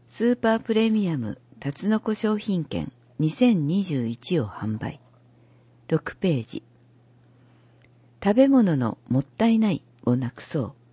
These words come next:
生活騒音で周りの人に迷惑をかけていませんか？七ページ。市民活動ステップアップ補助金制度。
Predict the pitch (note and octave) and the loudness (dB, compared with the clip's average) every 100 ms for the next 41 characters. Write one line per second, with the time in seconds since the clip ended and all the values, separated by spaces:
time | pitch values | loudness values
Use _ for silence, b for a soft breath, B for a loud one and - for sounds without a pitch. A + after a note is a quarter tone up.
0 | _ _ _ _ _ _ _ _ _ - | _ _ _ _ _ _ _ _ _ -2
1 | B3 C4 C#4 C4 - B3+ A#3+ D#3+ C3+ A#2 | 4 4 4 -2 0 0 2 0 -2 -4
2 | D#2+ - _ D3+ F3 A#3 A#3 A3 G#3+ - | -6 -8 _ 0 2 2 0 -2 -4 -4
3 | E3+ A2+ D3 A3 G3+ D#3+ G#2+ G2+ B2+ - | -4 -2 0 0 -2 -4 -6 -6 -6 -4
4 | E3 G#2 G#2 G#2+ - A2+ - - _ b | -4 -2 -4 -6 -6 -8 -8 -18 _ b
5 | b b b b b - E3+ F3 F3 D#3 | b b b b b -4 0 0 0 -2
6 | A#2+ - - _ _ _ _ _ _ _ | -4 -8 -20 _ _ _ _ _ _ _
7 | _ _ _ _ _ _ _ - - B3 | _ _ _ _ _ _ _ -8 4 6
8 | C4 C4 B3 B3+ G#3 E3+ D3 C#3+ - G3 | 8 6 2 -4 -2 -2 -2 -6 -4 -4
9 | - - F3+ F3 _ A2+ - _ _ _ | -4 -4 -2 -2 _ -6 -6 _ _ _
10 | D3+ G3+ G#3+ - G#3 F#3+ - D3+ A#2 - | -4 0 -2 0 -2 -2 -4 -4 -4 -6